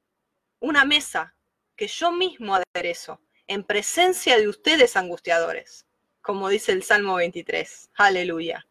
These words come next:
aleluya. Dice en Génesis treinta y cinco dos, versículos que fui viendo que me llamaron muchísimo la atención y me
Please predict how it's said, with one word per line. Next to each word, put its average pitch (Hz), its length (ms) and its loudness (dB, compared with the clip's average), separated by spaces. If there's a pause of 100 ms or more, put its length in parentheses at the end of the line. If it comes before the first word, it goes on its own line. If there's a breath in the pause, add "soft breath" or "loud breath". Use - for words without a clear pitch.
(120)
aleluya. 180 640 0 (1160 soft breath)
Dice 285 280 4
en 294 120 2
Génesis 294 480 4
treinta 208 320 2
y 202 80 0
cinco 269 420 2
dos, 233 460 6 (280)
versículos 277 540 2
que 220 140 -2
fui 294 240 -2
viendo 294 500 0
que 208 140 0
me 196 100 -6
llamaron 240 400 0
muchísimo 269 640 -4
la 233 80 4
atención 214 480 -2
y 269 60 -4
me 220 300 -4